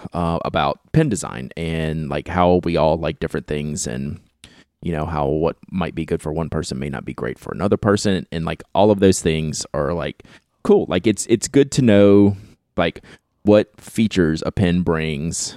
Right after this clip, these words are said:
to the table, and that way you can decide. And one of the things I try to, to help with in my review is help you decide, like, does this type of pen fit my needs for a writing instrument?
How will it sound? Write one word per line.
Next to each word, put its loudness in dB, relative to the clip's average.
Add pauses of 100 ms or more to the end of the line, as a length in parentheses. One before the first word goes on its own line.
(160)
to 0
the 0
table, -2 (360)
and 0
that -2
way 0
you -6
can -4 (360)
decide. -4
And -4
one -4
of -6
the -12
things -8
I -12
try -6
to, -8 (400)
to -6
help -4
with -4
in -6
my -8
review 0
is -4
help -2
you -8 (800)
decide, 0
like, -8 (260)
does 4
this 2
type -2
of -6
pen -8
fit -8
my -8
needs -12
for -8
a -4
writing 0
instrument? -14